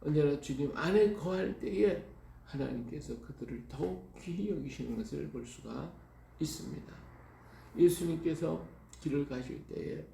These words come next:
백부장이 와서 "우리 딸이 방금 죽게 생겼습니다.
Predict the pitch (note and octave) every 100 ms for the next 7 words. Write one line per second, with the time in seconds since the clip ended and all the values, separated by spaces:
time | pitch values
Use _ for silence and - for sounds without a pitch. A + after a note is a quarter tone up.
0 | - - - - - - - - - -
1 | - - D#3 D3+ C#3+ D#3+ - - C#3 D3
2 | - - D#3 C3+ - C#3 B2+ - - D#3+
3 | - - - - D#3+